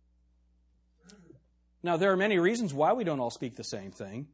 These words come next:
And the first one is we don't all have the same words.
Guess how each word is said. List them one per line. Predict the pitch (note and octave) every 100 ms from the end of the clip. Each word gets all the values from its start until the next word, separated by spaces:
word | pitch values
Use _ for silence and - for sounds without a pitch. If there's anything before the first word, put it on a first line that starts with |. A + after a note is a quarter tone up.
| _ _ _ -
And | D#3 D3
the |
first | C#3+ F#3 B3 -
one | F3+
is | C3 A#2+ B2+
we | C#3+
don't | D3 D3+
all | D3
have | C#3
the | C3
same | - B2+
words. | A#2+ F3+ A#2+ G2 - -